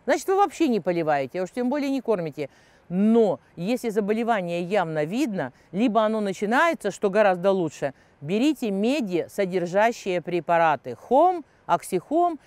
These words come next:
этого вполне достаточно, и обработка зеленой массы любого из этого растения обязательна. Для чего? А для того, чтобы вот эта оставшаяся зеленая масса,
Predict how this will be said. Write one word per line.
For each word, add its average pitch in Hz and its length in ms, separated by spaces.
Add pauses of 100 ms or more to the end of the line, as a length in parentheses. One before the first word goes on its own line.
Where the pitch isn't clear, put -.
(100)
этого 196 320
вполне 165 380
достаточно, 240 720 (240)
и 180 100
обработка 202 720
зеленой 180 480
массы 165 600 (200)
любого 185 560
из 180 240
этого 147 320
растения 277 600 (260)
обязательна. 214 1500 (280)
Для 190 200
чего? 262 440 (480)
А 170 100
для 208 160
того, 262 240
чтобы 233 400 (160)
вот 190 160
эта 214 220
оставшаяся 214 600
зеленая 196 520
масса, 208 540